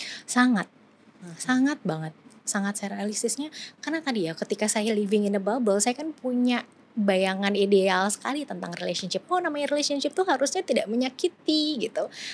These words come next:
Speaker 1: Nggak mungkin ternyata ya, saya mau punya cinta yang sehat pun akan tetap ada luka. Entah itu disengaja apa enggak. Tapi menurut saya sih jadi lebih realistis banget.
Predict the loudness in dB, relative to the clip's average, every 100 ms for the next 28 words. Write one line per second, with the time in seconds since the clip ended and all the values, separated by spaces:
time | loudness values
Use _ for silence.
0 | -14 -8 -6 -4 -2 -2 0 -4 -4 -2
1 | 0 0 -4 -8 -4 0 0 -2 -2 -2
2 | -2 -2 -4 -4 -2 -2 -2 -4 0 0
3 | 0 -6 -16 -16 -20 _ -20 -20 -20 -16
4 | -8 0 2 0 -4 -2 0 2 0 -2
5 | -8 -8 _ _ _ -4 0 2 2 2
6 | 2 2 0 0 2 0 -2 -8 -10 -12
7 | -8 -8 -8 -20 -12 -2 0 0 -2 -2
8 | 0 0 2 0 0 -2 -2 0 0 0
9 | -4